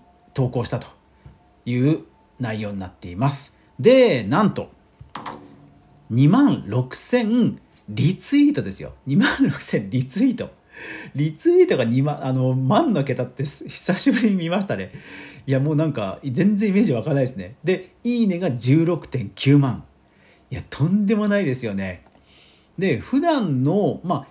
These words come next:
四点五万人のフォロワーさんがいますので、普段の投稿も、まあ、それなりにリツイートはされるんですよ。まあ、特に面白系のライターさんなので、Twitterということでは、ものすごくね、えー、相性がいいですから、普段の投稿も、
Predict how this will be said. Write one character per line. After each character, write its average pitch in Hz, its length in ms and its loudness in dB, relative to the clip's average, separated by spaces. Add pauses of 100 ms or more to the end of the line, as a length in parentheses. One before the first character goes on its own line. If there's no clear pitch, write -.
(140)
四 320 300 -2
点 156 240 -4
五 127 100 -2
万 160 240 -2
人 185 160 -6
の 180 80 -6
フ 175 120 -8
ォ - 20 -6
ロ 185 80 -2
ワ 180 180 -4
ー - 20 -8
さ 170 140 -8
ん 170 80 -10
が 165 80 -6
い 165 80 -8
ま 185 100 -6
す 190 120 -4
の 123 60 -4
で、 107 100 -6
普 269 160 -4
段 359 180 -2
の 151 80 -2
投 131 220 -2
稿 127 180 -4
も、 135 320 -4
ま 151 120 -4
あ、 - 20 -8
そ 175 120 -8
れ 208 60 2
な 240 120 0
り 233 60 0
に 226 280 0
リ 165 120 -6
ツ 240 140 -6
イ 240 40 -4
ー 226 40 -8
ト - 80 -6
は 90 80 -4
さ 120 160 -6
れ 143 80 0
る 190 140 -2
ん 165 80 0
で 104 80 -4
す - 120 -12
よ。 82 220 -12
ま - 240 -8
あ、 - 60 -20
特 240 180 -4
に 127 100 -2
面 147 260 0
白 220 260 -2
系 214 280 4
の 220 200 -2
ラ 151 140 2
イ 156 60 -4
タ 165 140 -2
ー 160 40 -2
さ 170 160 -4
ん 175 100 -10
な 175 80 -8
の 101 160 -8
で、 110 340 -4 (260)
Twitter 190 540 -2
と 208 120 -4
い 214 80 -2
う 208 40 -6
こ 202 140 -4
と 214 80 0
で 156 100 -4
は、 117 220 -2
も 104 140 -4
の 151 100 0
す 151 100 -4
ご 185 140 -2
く 104 80 -8
ね、 95 180 -10 (200)
え 90 180 -12
ー、 - 40 -10
相 143 140 0
性 156 180 0
が - 220 -8
い 151 140 0
い - 20 -6
で 90 100 -6
す - 120 -12
か 98 80 -12
ら、 95 360 -8 (200)
普 - 140 -8
段 349 120 0
の 170 80 -2
投 127 200 -4
稿 135 200 -4
も、 180 320 -2